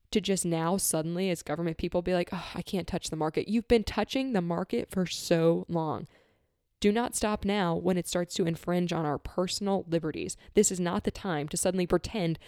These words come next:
that you are for limited government when you have <laughs> never limited the government. You have only expanded it. That's all we've done in the government, is make it bigger and bigger and fatter and fatter. So that's, that's my whole bit here, is that I've seen too many, too many Republicans step forward and say, "Oh,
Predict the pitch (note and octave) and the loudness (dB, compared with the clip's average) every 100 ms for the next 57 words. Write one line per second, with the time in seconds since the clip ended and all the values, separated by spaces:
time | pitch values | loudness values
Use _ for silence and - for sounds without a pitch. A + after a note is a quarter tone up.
0 | - - F3 F#3 F#3+ - A3 F#3+ E3+ E3+ | -14 0 2 4 2 2 2 4 4 2
1 | F3 F#3 - D#3+ D#3 D#3+ F3 E3+ F#3 E3+ | 0 0 0 -2 0 -2 0 0 -2 -4
2 | G3+ F3 F3+ E3 F3+ D#3+ F3+ - - - | -6 -4 -2 0 0 -2 -2 -6 -4 -2
3 | F#3 D3+ D3 F#3+ - - A3+ G3+ F3 - | 0 0 2 2 2 2 4 4 2 0
4 | F3+ E3 D#3 C#3+ - - G3+ F#3+ F#3+ G3 | 0 2 2 0 -4 -2 6 8 8 6
5 | E3+ E3 D#3+ D#3+ D#3 D#3 D#3+ D#3+ D#3+ - | 2 0 0 -2 -2 -2 -2 2 2 2
6 | D#3 D#3+ D#3 D3 D#3 D3+ - D#3 D#3 D#3 | 0 0 2 2 2 -2 -2 -4 -2 -2
7 | - - - - - - - - _ - | -4 -6 -6 -10 -20 -20 -20 -20 _ -4
8 | G#3 G#3 - - A#3+ B3 B3 F3+ E3 D#3+ | -2 -2 -4 -2 -2 0 0 0 -2 0
9 | D#3 - C#3 D3+ D#3 D#3 E3+ - F3 - | 0 0 0 0 0 -2 -2 -4 -4 -4
10 | B3 A3+ E3+ - C#4 A3+ D#3+ - F3+ D#3+ | 0 0 -2 0 0 2 0 0 -2 -2
11 | D3 D#3 - - - G3 - F#3 F3 E3 | -4 -6 -10 -14 -4 -2 2 2 2 0
12 | E3+ - - | -2 -4 -10